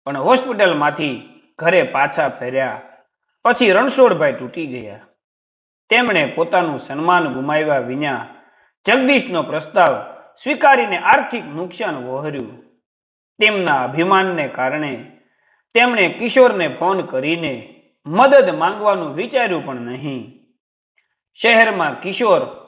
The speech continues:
અને મીરાએ પાંચ વર્ષ સુધી અથાગ મહેનત કરી. કિશોરે કન્સ્ટ્રક્શનના ક્ષેત્રમાં એટલો અનુભવ મેળવ્યો કે તેણે પોતાની નાની કોન્ટ્રાક્ટિંગ કંપની શરૂ કરી દીધી.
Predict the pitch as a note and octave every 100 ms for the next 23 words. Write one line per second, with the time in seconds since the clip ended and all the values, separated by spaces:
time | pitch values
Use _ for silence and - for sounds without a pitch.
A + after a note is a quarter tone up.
0 | _ D3+ C#3 C#3 G#3+ A3 E3+ C#3 - F#3+
1 | G3+ C3+ C#3 D3+ C3+ - B2 D3 C#3+ A2
2 | - _ _ _ _ B3 C4+ B3+ B3+ F3+
3 | C#3+ D#3 G#3 G#3+ E3 - - C#3 C3+ G#2+
4 | - _ _ _ _ _ - B3 A#3+ G3+
5 | D#3 B2 - - _ _ B3 C4 C4+ A#3
6 | - F#3+ F#3+ E3 - D3 C#3+ F#3 F3+ C#3+
7 | A2+ - - _ C4+ C#4 C#4+ A3+ E3+ G3
8 | F3+ F3 D#3 C3 C3 D#3 D#3+ D3+ B2 A#2
9 | - _ _ _ C3+ F#3 G3 E3+ - -
10 | B3+ C4+ A#3+ F#3 D3 C3+ C#3+ F3+ D#3+ A#2+
11 | - _ _ _ _ _ _ A#3 B3+ B3+
12 | A#3 - F#3+ C#3 - F3 F#3+ E3+ A2+ -
13 | _ - C3 E3 E3 C#3 B2+ A#2 A#2 A2+
14 | A2